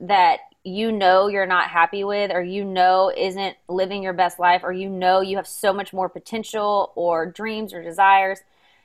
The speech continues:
How would you, 'cause you're so good at manifesting, and we talk a lot about manifesting, how would you, what, what would be some first steps you would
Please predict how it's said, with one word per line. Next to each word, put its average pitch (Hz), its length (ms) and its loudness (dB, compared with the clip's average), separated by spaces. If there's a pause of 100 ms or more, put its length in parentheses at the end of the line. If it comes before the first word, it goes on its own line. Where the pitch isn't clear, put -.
How 320 680 4
would 233 300 -2
you, 226 600 -2 (800)
'cause 240 160 -2
you're 269 100 0
so 226 260 0
good 202 140 0
at 185 80 -2
manifesting, 170 800 -4 (340)
and 190 140 -4
we 202 80 -6
talk 190 240 2
a 185 40 -4
lot 175 140 2
about 170 220 0
manifesting, 175 500 -6
how 240 300 2
would 269 240 -6
you, 233 680 0 (840)
what, 320 360 0
what 339 140 4
would 392 140 0
be 403 100 0
some 302 240 -6
first 240 400 0
steps 208 400 -2
you 202 120 -6
would 196 180 -6